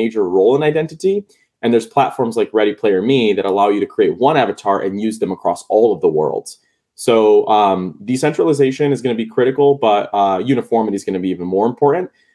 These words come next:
Where right now, we kinda have to adjust to the website's experience individually. In the near future, the website's gonna have to adjust to us individually.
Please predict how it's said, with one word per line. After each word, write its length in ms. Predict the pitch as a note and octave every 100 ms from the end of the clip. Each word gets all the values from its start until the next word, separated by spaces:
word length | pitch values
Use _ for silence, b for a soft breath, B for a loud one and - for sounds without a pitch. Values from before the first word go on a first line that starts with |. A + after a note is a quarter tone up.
| _
Where 200 | - B2+
right 260 | A#2+ C#3+ C3+
now, 420 | A2+ D3 C3 A2
we 140 | G#2 A2
kinda 260 | A2 B2+
have 180 | A#2+ A2+ -
to 80 |
adjust 440 | G2+ E2 A2 G#2+ -
to 80 | G2+
the 100 | E2+
website's 480 | G2+ F2+ - F#2+
experience 500 | F#2+ - - G2+ F#2 -
individually. 800 | F2+ E2 G2+ B2+ C#3+ D#3+ F#3+ F#3+ b b
In 100 | A#2
the 60 | A2+
near 220 | A2 B2+
future, 640 | C3 A#2 A2 - G#2 F#2+ -
the 60 | F#2+
website's 460 | A2 G#2 A2+ G#2
gonna 160 | - G2
have 120 | F#2
to 100 | G2
adjust 340 | E2+ G2+ - -
to 100 | - -
us 400 | G#2+ - - -
individually. 680 | F2+ F2 E2+ D#2 C#2 B1+ -